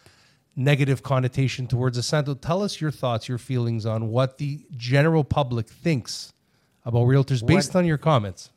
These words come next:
Speaker 2: What are you saying? Are you saying that people don't like realtors? Is that what you're implying?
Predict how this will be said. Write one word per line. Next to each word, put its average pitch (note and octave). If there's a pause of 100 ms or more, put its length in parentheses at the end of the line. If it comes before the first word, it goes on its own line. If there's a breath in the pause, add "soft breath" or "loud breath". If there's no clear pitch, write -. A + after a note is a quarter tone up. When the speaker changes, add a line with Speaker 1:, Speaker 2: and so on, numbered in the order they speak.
Speaker 2:
What D3+
are D#3
you C#3+
saying? C#3
Are F#2+
you A2+
saying C#3
that A#2
people C#3+
don't C3
like B2+
realtors? C#3
Is G#2+
that B2+ (340 soft breath)
what B2+
you're B2+
implying? C3+